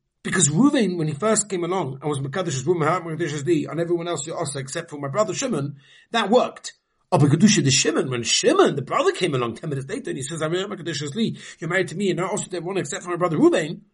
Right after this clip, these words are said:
Lo Hani, that didn't work. So in the Maisa, she's only the Almana of Ruvain. And that's the reason why she's allowed to marry Levi, because if she was, if the Almana of Reuven and Shimon,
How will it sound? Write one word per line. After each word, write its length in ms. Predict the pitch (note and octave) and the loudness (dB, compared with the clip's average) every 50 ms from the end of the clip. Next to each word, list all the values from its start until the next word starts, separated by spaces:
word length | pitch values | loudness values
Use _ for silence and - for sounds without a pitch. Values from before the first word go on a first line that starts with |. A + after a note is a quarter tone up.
| _ - | _ -2
Lo 120 | D3 E3 D#3 | 2 4 4
Hani, 300 | B2 F3 B3 A#3 - - - - - - | 4 4 2 0 -2 -8 -12 -20 -12 -6
that 120 | - D#3+ D#3 | -4 -2 0
didn't 160 | D#3+ D3 D3 | 0 0 0
work. 240 | A3+ A#3+ - - - | 0 -2 -2 -6 -8
So 100 | - F3 | -6 -4
in 100 | D#3+ D3 | -2 -2
the 220 | E3 F3 F3 F3 | -2 -2 -2 -4
Maisa, 640 | E3+ E3+ E3 E3 F#3+ C#4 F#4+ G4 - - - G#3 F3 | -4 -4 -6 -4 0 0 0 2 0 -2 -4 -4 -6
she's 240 | - - F#3 E3+ | -8 -8 -8 -6
only 300 | - G3 B3+ C#4 C4+ B3 | -4 -2 -2 -2 0 -2
the 160 | A3+ E3 F#3 E3+ | -2 -2 -2 -4
Almana 600 | F3 E3 E3+ A#3 D#4 D#4+ A#3 D#3 C#3 - - - _ _ _ _ - | -4 -4 -4 -2 -2 -2 -2 -2 -4 -6 -10 -16 _ _ _ _ 2
of 120 | G3 G3 D3 | 4 4 6
Ruvain. 540 | C#3 - C4+ F#4 F#4 G3+ C3+ A2+ - - - _ _ _ _ _ - | 8 10 10 10 10 8 4 0 -2 -6 -14 _ _ _ _ _ -4
And 120 | - C3+ C3+ | 0 4 4
that's 180 | C3+ C3+ - | 4 4 2
the 80 | - D3 | -6 -6
reason 280 | F3+ A3 G#3 E3+ E3+ | -4 -4 -4 -2 -2
why 280 | F#3+ C4 C#4 A3+ E3 E3 E3+ - _ _ _ | 2 2 4 4 4 2 -2 -6 _ _ _
she's 140 | - D3 D3 | -12 -6 -2
allowed 160 | D#3 D3 - | -2 -2 -2
to 60 | - | -2
marry 160 | D3+ D3+ D3+ | -4 -2 0
Levi, 260 | F#3 B3 C4+ F#3+ D3 | 0 0 0 -2 -4
because 200 | C3+ C3+ C3+ C3+ | -8 -10 -10 -10
if 100 | D3 D3 | -10 -10
she 100 | - D#3 | -8 -8
was, 120 | D#3 C#3+ C3 | -8 -6 -6
if 320 | C3+ C3+ - D3+ B2 - | -8 -8 -10 -12 -12 -8
the 60 | D#3+ | -4
Almana 320 | F3 D3+ D3 G3+ B3+ B3+ G#3 | -4 -4 -4 -4 -2 -2 -2
of 80 | C#3 | -2
Reuven 240 | D3+ A3 A3 F#3+ F3 | 0 0 0 0 0
and 120 | F#3+ A3+ A3+ | 0 -2 -2
Shimon, 380 | - D4 D4+ G3+ D3 D#3+ - | -2 -2 -4 -4 -6 -8 -10